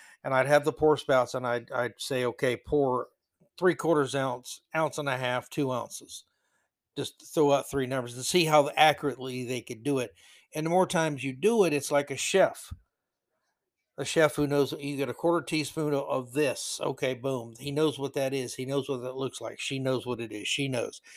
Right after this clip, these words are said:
If you've been bartending a long time, you know what the hell you're doing. You know, I'll tell you right now,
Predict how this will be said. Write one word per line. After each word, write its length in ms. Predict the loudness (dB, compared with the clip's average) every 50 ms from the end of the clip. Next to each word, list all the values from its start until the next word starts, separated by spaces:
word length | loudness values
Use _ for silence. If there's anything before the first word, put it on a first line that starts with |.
| -20 -20 -20 -20 -20 -20 _ _
If 140 | -6 -2 0
you've 140 | 0 4
been 180 | 4 4 6 8
bartending 440 | 8 8 8 8 4 -2 -2 0 2
a 40 | 6
long 220 | 6 6 6 6
time, 220 | 2 0 0 0
you 60 | 2 2
know 120 | 2 2
what 100 | 2 0
the 80 | 0 -2
hell 240 | 2 2 4 4
you're 140 | 2 0 2
doing. 280 | 2 2 2 2 0 0
You 140 | 0 0 2
know, 540 | 4 6 8 8 8 8 8 6 4 0 -6 _ _ _ _ _ -20 -20 -20 -20 -20 -20 -20 -20 _ _ _ _
I'll 160 | 2 2 4
tell 140 | 6 8 8
you 100 | 10 10
right 180 | 10 10 8 6
now, 480 | 2 2 4 4 4 4 2 0 -4